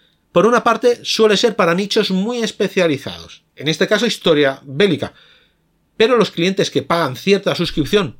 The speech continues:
por escuchar música y, o audiolibros y podcast van a cosas más casuas, vamos,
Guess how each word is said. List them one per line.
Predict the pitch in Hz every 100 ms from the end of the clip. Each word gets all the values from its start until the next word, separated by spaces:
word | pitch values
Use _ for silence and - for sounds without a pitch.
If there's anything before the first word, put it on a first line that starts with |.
| -
por | - 113
escuchar | - 120 185 151
música | 143 175 220 214 214 202 214 202 202
y, | 185 185
o | 180 175 175 175 -
audiolibros | 170 180 165 170 165 208 185 196 196 190 - - - 196
y | 185 175
podcast | - 196 170 - 190 - _ _ _ _ _ _ _
van | 151 156 175
a | 165
cosas | 160 165
más | 139 117
casuas, | - - - - -
vamos, | - - -